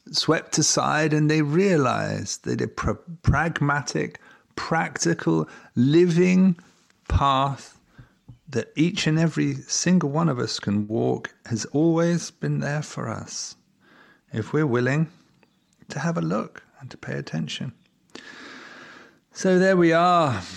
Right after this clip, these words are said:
Thank you for listening. I, I, I shall tell you more on my next show about the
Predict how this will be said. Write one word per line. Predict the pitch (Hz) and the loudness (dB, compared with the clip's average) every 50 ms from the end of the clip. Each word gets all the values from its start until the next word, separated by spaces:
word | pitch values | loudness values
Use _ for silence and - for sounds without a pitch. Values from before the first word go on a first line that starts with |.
| - - - - - - - - - | -16 -18 -18 -20 -20 -20 -20 -20 -6
Thank | - 156 160 156 - | -2 0 0 2 2
you | 170 | 0
for | - - 147 | 0 0 0
listening. | 139 139 131 - - 135 143 151 175 175 | 0 2 0 0 0 0 2 2 2 2
I, | 165 175 175 175 156 156 165 | 2 2 2 2 2 2 0
I, | 156 - - 135 - - - | 0 -2 -4 -10 -14 -10 -6
I | 135 131 135 | -4 -2 -2
shall | - - 143 123 | -2 -2 -2 -2
tell | - - - 123 120 | -2 -2 -2 0 2
you | 117 117 113 | 2 4 4
more | 113 110 110 107 107 104 104 107 85 80 - 110 117 | 4 2 2 2 2 0 0 -2 -2 -6 -10 -12 -10
on | - 101 | -6 -6
my | 104 104 110 | -4 -2 0
next | 110 117 120 - - - | 2 2 2 0 -2 -4
show | - - 117 110 110 110 | -2 -2 0 0 2 0
about | 104 104 104 110 107 104 - 101 | 0 0 -2 -2 -2 -4 -4 -4
the | 113 110 104 92 | -4 -4 -4 -4